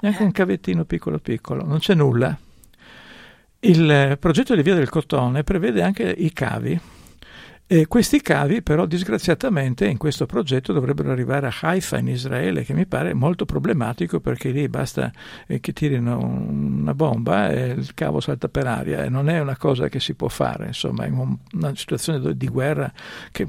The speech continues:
Speaker 1: chissà quando potrà essere risolta. Allora sarebbe interessante piuttosto vedere di collegare l'India via cavo con percorsi praticabili con percorsi sicuri e praticabili,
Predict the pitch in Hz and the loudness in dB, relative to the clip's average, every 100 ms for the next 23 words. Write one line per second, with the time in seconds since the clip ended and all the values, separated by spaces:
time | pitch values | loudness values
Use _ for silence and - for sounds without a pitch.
0 | - - 123 80 73 73 67 65 - - | -6 -8 -4 -4 -2 -2 0 -2 -4 -4
1 | - 65 - 123 120 123 - - - - | -2 -2 -4 -4 -6 -6 -8 -10 -14 -20
2 | - _ _ - - - - - - - | -20 _ _ -20 -20 -18 -16 -16 -10 2
3 | 202 226 131 131 - _ _ - - - | 4 6 6 4 0 _ _ -20 -14 4
4 | 156 180 180 127 139 127 - 170 127 - | 6 6 6 4 2 2 4 4 2 -2
5 | 131 190 - - _ _ - 139 - 127 | -4 -4 -6 -18 _ _ -4 -2 0 0
6 | - - 151 - 170 143 175 180 143 123 | 0 0 0 -2 -2 2 4 4 2 2
7 | 151 202 135 127 - 139 131 165 147 123 | -2 -2 -4 -2 0 0 2 2 2 2
8 | 185 143 120 113 120 143 - 147 113 113 | 2 2 0 0 0 -2 2 0 0 -2
9 | 185 - - - - - - - 135 135 | -6 -8 -20 -20 -20 -20 -6 -4 -2 -2
10 | 131 165 139 - 127 120 - - - 147 | 4 6 6 4 -2 -2 -6 0 0 0
11 | - 135 131 127 147 220 - _ _ _ | -2 -2 -2 -2 -2 -2 -8 _ _ _
12 | - 120 139 - 147 - - 143 - 175 | -6 -2 -2 0 -2 0 -4 -4 0 0
13 | 127 117 135 127 202 - 113 120 156 | 0 -2 -4 -4 -4 -4 -4 -4 -6